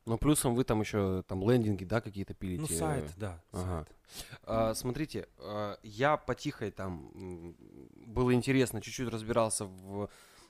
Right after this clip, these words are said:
Speaker 1: таргетированной рекламе, да, которую сейчас, ну, втаривает лю-, любой там, а,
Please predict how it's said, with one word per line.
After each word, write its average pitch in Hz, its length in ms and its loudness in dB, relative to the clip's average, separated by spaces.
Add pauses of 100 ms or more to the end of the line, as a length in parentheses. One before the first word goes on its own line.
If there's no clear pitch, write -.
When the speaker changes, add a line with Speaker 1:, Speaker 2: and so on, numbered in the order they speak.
(340)
Speaker 1:
таргетированной 120 580 2
рекламе, 160 400 2
да, 110 160 4
которую 104 300 -4
сейчас, - 320 -4
ну, 104 100 -4
втаривает 92 580 -4
лю-, 113 280 0
любой 117 340 4
там, 92 360 -6
а, 92 680 -6